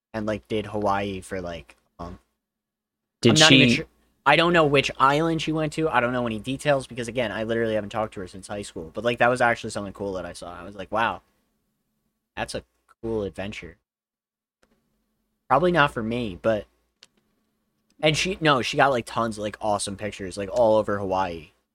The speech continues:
Speaker 2: I'm just curious if, like, that experience, like, uh, I don't know, she learned something really useful from it.
Speaker 1: Yeah. I don't know. That, like, that,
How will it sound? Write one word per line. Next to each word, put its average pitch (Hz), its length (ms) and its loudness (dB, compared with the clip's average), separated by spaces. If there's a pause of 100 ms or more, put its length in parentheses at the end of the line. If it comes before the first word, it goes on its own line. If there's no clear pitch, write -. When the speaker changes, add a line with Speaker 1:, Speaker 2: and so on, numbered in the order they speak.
(960)
Speaker 2:
I'm 127 120 6
just 143 200 2
curious 139 340 6
if, 104 140 0
like, 101 220 4
that 107 180 8
experience, 101 640 4
like, 92 320 0
uh, 92 320 0 (640)
I - 80 6
don't 117 100 8
know, 107 60 6
she 110 180 6
learned 104 300 6
something 101 360 4
really 101 240 6
useful 98 380 2
from 98 240 2
it. 101 180 0 (1200)
Speaker 1:
Yeah. 101 160 -10 (800)
I 123 80 2
don't 135 60 4
know. 131 420 0
That, 123 180 0
like, 131 180 -2
that, 127 220 4